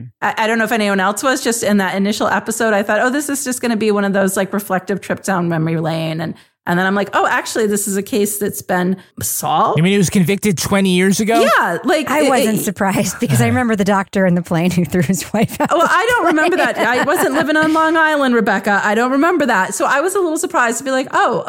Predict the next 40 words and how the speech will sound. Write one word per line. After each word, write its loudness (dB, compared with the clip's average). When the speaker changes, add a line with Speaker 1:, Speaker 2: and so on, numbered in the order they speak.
Speaker 1:
okay." 0
I 0
didn't -4
think -2
that 0
was -2
the -2
direction 0
it 0
was 2
gonna 2
take -2
based 0
on 2
the 2
setup 0
of, 0
like, 0
girlfriends 0
banding -2
together 0
and, -2
and -2
everything 0
else. 0
So, -6
but -2
I -2
thought -2
she -2
did -2
a 0
great 0
job 0
for -4
somebody 2
that -4
doesn't 0
come 0
from -2